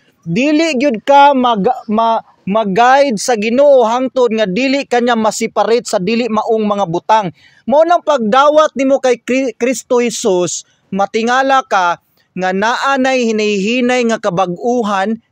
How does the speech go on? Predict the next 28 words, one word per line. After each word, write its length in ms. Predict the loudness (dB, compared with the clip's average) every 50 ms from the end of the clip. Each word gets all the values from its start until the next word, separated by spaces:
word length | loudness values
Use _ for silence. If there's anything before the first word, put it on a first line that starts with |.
| _ -6
nimo. 600 | -4 -4 -2 -2 -2 -2 0 0 2 0 0 -4 _ _ _ _ _ -8
Ang 240 | -6 -4 -4 -2
imong 160 | -2 -2 0 -2
mga 120 | 0 0
barkada 480 | 0 0 0 0 0 0 0 2 0 0
makabantay 680 | 0 -2 -2 -2 -2 0 0 0 -2 0 0 0 0
na, 120 | 0 0 -2
"Nganong 240 | -2 -2 -4 -4
di 120 | -4 -4 -2
man 240 | -2 -2 -2 -2 -4
ka 160 | -4 -2 -2
moinom 400 | -2 -2 -2 -2 -2 -2 -2 -2
na, 120 | -2 -2 -2
brad?" 320 | 0 0 0 0 0 -4 -8 -10 -14 _ _ _ _ _ _ _ _ _ _ _ _ _ _ _ _ _ _ _ _ _ _ _ _ _ _ _ _ -6
O 80 | -6 -4
moinom 320 | -2 -2 -2 -2 -2 -2
na 80 | -2 -2
siguro 320 | -4 -2 -2 -2 -2 -2
ka, 140 | -2 -2 -2
gagmay 420 | -2 -2 -4 -2 -2 -2 -2 -2 -2
lang, 320 | -2 -2 -4 -4 -6 -8
di 80 | -6 -6
man 80 | -6
siguro 400 | -6 -6 -6 -4 -2 -2 -2 -2
ka 80 | -2 -2
na 160 | -4 -4 -4 -8
kadali 360 | -8 -6 -4 -2 -2 -2 -2
mawala. 560 | -2 -2 0 2 2 2 2 2 0 -2 -4